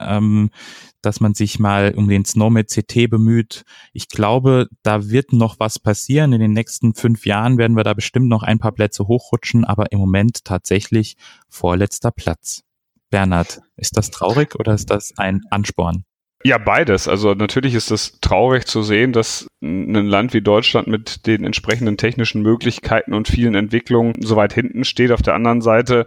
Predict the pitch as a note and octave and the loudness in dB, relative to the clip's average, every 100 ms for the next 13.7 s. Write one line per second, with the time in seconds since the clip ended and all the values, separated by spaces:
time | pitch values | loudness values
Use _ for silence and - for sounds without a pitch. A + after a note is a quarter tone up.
0 | - A2 A2+ G2 - D3 C3+ - C#3 C3 | -2 0 0 0 -2 0 0 0 0 2
1 | A#2+ - A2 C#3 C3 G#2+ - G2 F#2+ F#2 | 2 2 0 2 0 -2 -2 -2 0 0
2 | - F#2+ A2 G#2+ F#2+ - A#2 - - - | 0 -2 -2 0 0 -2 -4 -4 -6 -4
3 | - B2 - - A#2 - A#2+ - - A#2+ | -4 -2 -4 -2 -2 0 0 0 -4 -2
4 | B2 A2 A2 A2+ A2 - - A2 A#2 G#2+ | -2 0 2 2 -2 -8 -8 -2 2 2
5 | - A3+ A2 - - - G#2+ A#2+ D3 G#2 | 2 2 -2 0 -4 -2 2 2 2 0
6 | A#2+ G#2+ G#2+ B2 A#2+ A2+ A#2 - G#2+ G#2+ | -4 -2 -2 -2 0 0 0 0 -4 -2
7 | - A2+ A2+ - C#3 C3 A#2 G#2 G2+ B2 | -4 -2 -2 -2 -2 0 0 0 0 2
8 | C3 A2+ G#2 A#2+ A#2 A2 G#2 - B2+ C#3 | 0 0 0 -2 -2 -2 -2 0 2 2
9 | - - - - - B2+ A#2 B2 C#3 - | -2 -14 -20 -20 -6 -2 0 2 0 -2
10 | - - _ A2+ C3 - C3 C#3 B2+ B2+ | -10 -10 _ 0 0 0 0 2 2 0
11 | - A2 A2+ - C#3+ - D3+ C3+ G#2+ A2+ | -2 0 0 0 -2 0 0 2 0 0
12 | B2 - A#2 A#2 - G#2+ A#2 A2+ G#2+ - | 0 -2 -4 -4 -2 -2 0 -2 -4 -2
13 | A#2 A2 - - A2+ G#2 | 0 0 -2 0 2 2